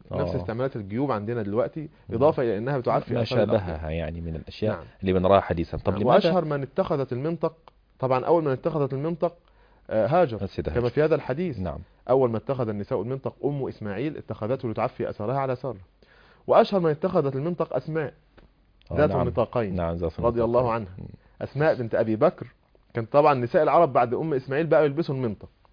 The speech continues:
Speaker 2: مم.
Speaker 1: حتى نساء جرهم اللي جم، آه، شافوا هاجر لابسة كده، بقوا يلبسوا زيها يعني، لقوا له استعمالاته مفيد فبقوا يلبسوه، بقى من زي العرب. لحد ما وصل إلى زمن النبي صلى الله عليه وسلم وكان لسه الزي موجود،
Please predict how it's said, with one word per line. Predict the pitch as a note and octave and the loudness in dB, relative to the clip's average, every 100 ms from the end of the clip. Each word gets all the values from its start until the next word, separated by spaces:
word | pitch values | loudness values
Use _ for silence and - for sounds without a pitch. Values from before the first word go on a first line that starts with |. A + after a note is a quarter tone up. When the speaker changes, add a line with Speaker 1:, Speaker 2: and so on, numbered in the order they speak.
| _ | _
Speaker 2:
مم. | F2+ F2 E2 | -10 -8 -4
Speaker 1:
حتى | C3 C3+ C3 | -4 0 2
نساء | B2 G2+ A#2 D#3+ A#2+ | 2 2 -2 -2 0
جرهم | C#3 D#3+ C#3 | 2 2 2
اللي | A#2+ A2+ | 0 2
جم، | D#3 F3+ D#3+ _ _ - | 2 0 -6 _ _ -6
آه، | - G#2+ | 0 2
شافوا | D#3+ D#3 D3 | 2 2 0
هاجر | D#3+ C#3+ | 2 2
لابسة | D#3 - | 0 -2
كده، | B2+ E3 | -2 0
بقوا | D3 B2+ | 2 2
يلبسوا | C3 D3+ C#3 | 2 -2 -2
زيها | A2 G2+ A2 F#2 | -2 -2 -2 -6
يعني، | D2+ D2 _ _ - | -10 -14 _ _ -2
لقوا | B2+ C3+ | 4 6
له | D3 | 4
استعمالاته | C#3 - A#2 A2+ C#3 B2+ | 0 -4 -2 2 2 0
مفيد | A2+ G#2+ E3+ F3+ | -4 -4 -6 -4
فبقوا | C#3 D3 | -2 0
يلبسوه، | C3 G2 - F#2+ | 0 -4 -10 -4
بقى | A2+ | -2
من | B2+ | -2
زي | A#2+ C#3+ | -2 -2
العرب. | G#2+ F#2 D#2+ _ _ _ - _ | -2 -4 -8 _ _ _ -20 _
لحد | B2 F3+ F3 | 0 0 4
ما | F3 | 2
وصل | D#3 F#3+ F3+ | 4 2 2
إلى | C3 B2+ | 2 2
زمن | E3 D#3 | 2 0
النبي | C3+ | -2
صلى | D3+ B2+ | -2 -2
الله | - | -2
عليه | E3 | -2
وسلم | D3+ | -2
وكان | A#2 D3 D3 | -2 -4 -2
لسه | F3 C3 | -2 -2
الزي | G#2+ C#3 D#3 | -2 -2 -2
موجود، | B2 G#2 C3+ F3+ | -2 -4 -2 -4